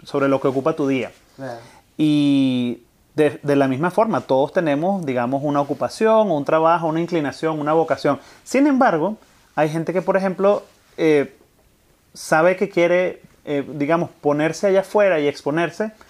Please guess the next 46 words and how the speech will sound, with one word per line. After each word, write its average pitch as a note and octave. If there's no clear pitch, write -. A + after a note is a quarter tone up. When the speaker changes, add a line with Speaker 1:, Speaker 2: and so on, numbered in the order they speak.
Speaker 1:
pero, E3+
eh, C#3
le C3
da B2+
pena C#3
estar C#3
en B2+
la A#2
cámara, B2+
por A#2
ejemplo, A2+
o C#3
no D#3+
sabe F3+
qué F3+
decir, F#3
o F#3+
peor B3
aún, C#4+
piensan B3
que C4+
su -
historia A3+
no G#3
es A#3+
importante. F#3
Y C3+
como E3
les E3+
decía F3
desde G#3
el G#3
principio, D#3+
el D#3
asunto D3
de, D#3+
de, B2+
de B2
ser C#3
storyteller D#3
y C3+
de B2+
contar B2
historias, D3+
lo C3+
que, C#3